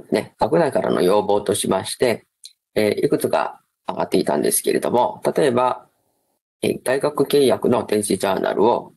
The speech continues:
学内からのみでなく、学外からも読みたい。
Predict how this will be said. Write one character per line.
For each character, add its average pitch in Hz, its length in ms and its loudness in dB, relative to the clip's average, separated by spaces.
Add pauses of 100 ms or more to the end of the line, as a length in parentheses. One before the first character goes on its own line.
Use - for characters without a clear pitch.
学 - 240 -2
内 123 220 0
か 110 120 -4
ら 90 120 -2
の 110 100 0
み 110 120 0
で 92 100 2
な 85 160 -2
く、 - 180 0
学 117 280 -2
外 135 180 2
か - 100 -4
ら 131 120 0
も 139 100 0
読 - 120 0
み - 120 -2
た - 100 -2
い。 - 100 -8